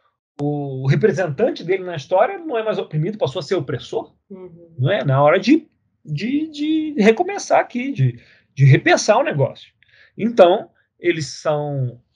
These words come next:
Speaker 1: é, derrotados, levados para o exílio, né, no castigo, a meditar um pouquinho,
Speaker 2: Uhum.
Speaker 1: né, no exílio, ah, literalmente meditando,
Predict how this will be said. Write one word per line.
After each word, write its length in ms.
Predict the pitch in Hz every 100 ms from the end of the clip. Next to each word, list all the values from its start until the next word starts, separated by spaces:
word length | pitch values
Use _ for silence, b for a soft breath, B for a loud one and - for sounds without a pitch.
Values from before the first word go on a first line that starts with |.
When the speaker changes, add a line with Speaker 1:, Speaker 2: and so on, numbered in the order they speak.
| -
Speaker 1:
é, 220 | 139 127
derrotados, 840 | 131 143 151 120 123 - - - _ _ _ _ _ _ -
levados 840 | 165 135 147 170 147 127 - - _ _ _ _ _
para 260 | 147 139
o 60 | 143
exílio, 500 | 131 113 123 131 269 - _
né, 160 | 123 131
no 60 |
castigo, 540 | - 143 - - 131 165
a 40 |
meditar 340 | 165 143 143 143
um 40 |
pouquinho, 440 | 143 135 131 151 - -
Speaker 2:
Uhum. 540 | 202 202 185 185 196
Speaker 1:
né, 260 | 220 147 - _
no 100 | 131
exílio, 480 | 139 117 117 185 285 _ b b b b _ -
ah, 500 | 123 117 110 110 117
literalmente 720 | 117 202 233 180 143 165 165
meditando, 560 | 160 135 131 131 143